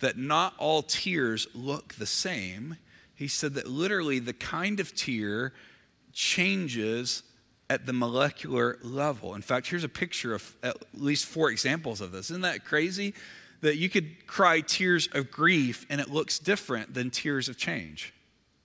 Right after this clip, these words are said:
Grief, losses, things that maybe even in this last year you haven't been able to mourn properly.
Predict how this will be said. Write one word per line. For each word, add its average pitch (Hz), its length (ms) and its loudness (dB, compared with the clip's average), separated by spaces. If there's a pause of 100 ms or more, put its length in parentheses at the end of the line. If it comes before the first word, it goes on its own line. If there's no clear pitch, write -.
(480)
Grief, 160 440 4
losses, 113 720 2
things 160 340 0
that 127 160 0
maybe 139 420 0 (240)
even 156 260 4
in 143 100 0
this 139 180 2
last 143 280 4
year 147 120 4
you 123 120 2
haven't 139 380 2
been 135 120 0
able 135 180 2
to 120 80 2
mourn 131 400 0
properly. 95 720 -2